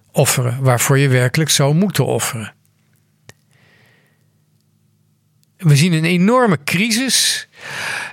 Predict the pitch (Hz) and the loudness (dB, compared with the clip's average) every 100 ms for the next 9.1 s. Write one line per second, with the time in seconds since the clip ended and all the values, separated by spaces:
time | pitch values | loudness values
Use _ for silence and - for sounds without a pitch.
0 | - 151 131 123 160 156 147 131 127 151 | -8 -2 2 2 2 2 2 2 2 2
1 | 185 - 175 185 185 - _ _ _ _ | 2 0 0 0 -2 -4 _ _ _ _
2 | _ 160 147 139 127 127 - 214 - - | _ 2 4 4 2 0 0 -4 -4 -4
3 | 240 - 120 - - 147 139 - - - | -4 -4 -4 -2 -2 -2 -4 -6 -18 -4
4 | 139 - - - - 202 202 254 - 160 | -2 0 -2 -2 -2 -2 -2 -2 0 0
5 | 139 143 - 175 156 139 135 127 139 120 | 0 -2 0 0 2 2 2 2 0 -2
6 | 165 151 214 - - - - - - - | -4 -4 -2 -2 -2 -8 -20 -20 -18 -18
7 | - - _ 165 147 147 147 123 127 143 | -18 -20 _ 0 2 2 2 2 2 2
8 | 220 190 160 147 123 - - 135 151 214 | 2 0 0 0 0 0 -2 -2 -2 -4
9 | 247 | -6